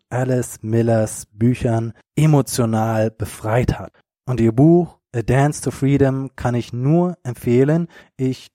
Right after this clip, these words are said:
habe es selber durch Indiegogo möglich gemacht und, äh, ich finde, es ist ein fantastisches Buch.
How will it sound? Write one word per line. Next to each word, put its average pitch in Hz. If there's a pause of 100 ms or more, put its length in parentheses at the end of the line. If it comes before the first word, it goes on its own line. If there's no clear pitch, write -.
habe 131
es 123
selber 139 (100)
durch 117
Indiegogo 127
möglich 143
gemacht 135 (360)
und, 127
äh, 113 (100)
ich -
finde, 127
es 107
ist 110
ein 110
fantastisches -
Buch. -